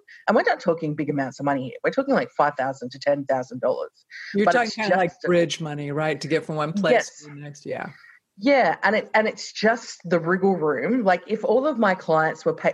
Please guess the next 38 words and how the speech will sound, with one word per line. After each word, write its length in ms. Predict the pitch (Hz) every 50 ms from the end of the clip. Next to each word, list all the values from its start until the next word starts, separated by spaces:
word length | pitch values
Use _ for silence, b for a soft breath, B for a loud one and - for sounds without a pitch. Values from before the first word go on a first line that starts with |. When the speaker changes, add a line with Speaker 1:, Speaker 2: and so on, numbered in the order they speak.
| - _
Speaker 1:
to 100 | - 170
pay 440 | 165 - 160 156 156 156 156 151 151 B B B B B B B B B _
all 220 | - 175 196 226 262
of 100 | 254 196
their 160 | 214 190 -
invoices 680 | 165 165 170 165 147 160 160 160 - 208 254 269 - - -
on 80 | 156 151
the 100 | 151 147
same 340 | - - 170 180 202 208 208
day 280 | 175 160 160 180 214
at 140 | - - -
the 60 | 151
same 280 | 151 - 170 151 151 147
time, 420 | 156 175 127 113 220 247 233 190
well, 160 | 151 160 160
it 60 | 156 156
would 180 | 147 147 151
be 80 | 151 147
fine. 460 | 135 - 147 127 113 - - 165 - _ _ B B B B B B B _
But 100 | 185 190
it 80 | 196
doesn't 300 | 190 202 202 185 185 165
happen 320 | 196 214 269 - - 196 151
like 260 | 135 110 87 - _
that. 220 | 92 95 - - - _
But 220 | - 170 160 175 - -
so 160 | - 202 180
this, 320 | 185 160 180 254 277 - - - B B B B B B _
this 320 | 165 233 262 254 - -
little 360 | 180 180 175 175 170 165 160 - - _ -
pocket 360 | - 190 180 185 - 170 160
of 180 | 151 151 -
loan 720 | - 156 156 160 185 247 302 247 156 139 127 151 240 302 b b b b b b b
is 260 | - 175 175 156 156
just 420 | 139 127 151 185 185 185 190 - -
so 160 | - 160 156
that 200 | 160 156 147 - -
then 220 | 151 151 151 156